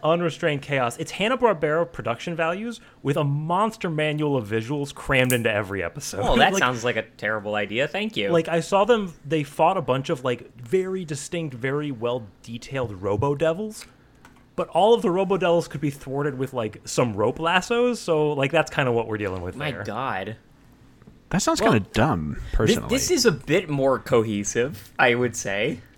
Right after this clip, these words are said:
Speaker 1: Yeah, th-, th-, this
Speaker 3: Yes.
Speaker 1: is the real Ghostbusters <laughs> for all intents and purposes.
Speaker 2: Yeah, and
Speaker 3: Yes.
Speaker 2: generally,
Speaker 3: Yes.
Speaker 2: it's just a Monster of the Week format. It's loosely related to the
Speaker 3: Yeah.
Speaker 2: characters involved, which are actually, like, pretty well personified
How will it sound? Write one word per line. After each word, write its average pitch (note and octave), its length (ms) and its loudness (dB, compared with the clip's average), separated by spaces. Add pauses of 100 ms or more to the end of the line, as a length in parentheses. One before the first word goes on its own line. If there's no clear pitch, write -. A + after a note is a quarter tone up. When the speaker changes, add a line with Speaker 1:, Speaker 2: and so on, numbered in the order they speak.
(140)
Speaker 1:
Yeah, D3+ 200 -4
th-, D3+ 360 0
th-, B3+ 240 2
this C4 280 0
Speaker 3:
Yes. B3 180 4
Speaker 1:
is F3 140 -2
the F3+ 100 2
real C#3+ 300 2
Ghostbusters C#3 800 2
<laughs> - 0 -
for - 260 2
all E3 140 0
intents C#3+ 400 0
and G#2+ 120 -12
purposes. A2 320 0
Speaker 2:
Yeah, F3+ 120 6
and B2 140 4
Speaker 3:
Yes. C#3+ 380 6 (160)
Speaker 2:
generally, G#3+ 840 4
Speaker 3:
Yes. - 80 -10 (180)
Speaker 2:
it's E3 300 -2
just D#3+ 280 0
a E3+ 80 4
Monster D3+ 480 2
of C3 140 2
the C3 80 2
Week B2 260 -2
format. A#2+ 640 -2
It's - 220 -4
loosely D#3+ 560 2
related C#3+ 480 2
to D3 80 -2
the B2+ 100 -2
Speaker 3:
Yeah. B2+ 140 12
Speaker 2:
characters C3 420 2
involved, A#2+ 440 2
which F3+ 120 4
are B3+ 120 8
actually, C#4+ 320 2
like, - 260 0
pretty F3+ 420 0
well C3+ 480 4 (300)
personified D3 960 4